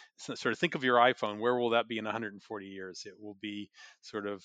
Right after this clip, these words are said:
uh, somehow in, in, you know, incorporated into our, into our body. You know, you got a chip behind your ear, and you got a,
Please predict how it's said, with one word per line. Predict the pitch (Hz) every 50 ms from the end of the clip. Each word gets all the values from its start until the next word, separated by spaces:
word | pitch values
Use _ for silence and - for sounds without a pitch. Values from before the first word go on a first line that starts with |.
| -
uh, | 107 101 95 90
somehow | - - 135 139 127 117 113 110 110 107 104 101 95
in, | - 107 110 104 104 104 101 95 -
in, | 107 107 104 101 98 95 92 _
you | 110 110
know, | 101 98
incorporated | 98 92 - - 131 - - 110 104 104 98 95 98
into | 104 104 98 - -
our, | 101 95 95 90 87 _ _ - - - - _ _ _ _ 117 107
into | 110 107 101 - 101
our | 95 92
body. | 90 90 101 101 101 98 95 92
You | 90 95
know, | 95 92
you | 92
got | 101 98
a | 95
chip | 87 - - 135 - -
behind | 113 101 117 113 107 107 101
your | 101 95 95
ear, | 101 110 113 107 101 95 90 87
and | 90 92 92 90 90 87 _ _ - - - - _ -
you | 113 107
got | 113 107 104
a, | 101 101 95 95 95 95